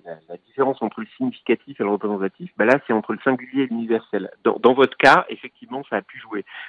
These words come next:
Quand on regarde les chiffres du suivi particulier, hein, puisque là on l'a, on l'a suivi aussi sur les deux vagues, on n'a pas augmen-, on n'a pas constaté d'augmentation significative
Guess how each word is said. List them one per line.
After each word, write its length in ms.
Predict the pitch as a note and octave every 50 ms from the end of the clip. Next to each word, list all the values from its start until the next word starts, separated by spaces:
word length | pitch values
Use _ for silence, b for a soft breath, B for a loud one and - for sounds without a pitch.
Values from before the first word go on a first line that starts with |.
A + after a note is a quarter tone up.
| B
Quand 220 | - - B2 A2+ -
on 80 | B2
regarde 300 | B2 B2+ - E3+ D#3 C#3+
les 100 | C3 C3
chiffres 260 | A#2+ - - D3 C#3 -
du 120 | - -
suivi 280 | - - B2 A#2+ A#2+ A2+
particulier, 560 | A2+ G#2 - _ G#2+ - - B2 C3 E3+ F#3
hein, 120 | D3 C3 -
puisque 200 | - - - G#2+
là 120 | G#2 G#2+
on 100 | A2 G#2+
l'a, 320 | G2 F#2 F2+ F2+ F2 - -
on 100 | F#2+ F#2
l'a 340 | F2+ F#2 F2+ F2+ F2 E2+ E2 -
suivi 360 | - - B2+ B2 A#2 C3 C#3
aussi 240 | A#2+ G#2 - - A2+
sur 160 | - - G3+
les 80 | F#3+ -
deux 140 | - G#3
vagues, 280 | G3 G#2+ B2+ D3+ - F3 B B B B B B
on 80 | - -
n'a 140 | G#2+ G#2+
pas 160 | - - E3+ E3+
augmen-, 260 | D#3+ C3 B2+ B2 B2
on 120 | - A#2 A2+
n'a 120 | A2+ A2
pas 200 | - - D#3 D#3
constaté 560 | - - D3 C3 _ - B2 - - D#3+ E3+ -
d'augmentation 600 | D3 D3 - D3+ C#3+ C3 D3 C3 - - C3 A#2+ - -
significative 720 | - - G2 G2+ - - - B2+ - - _ - B2 C#3+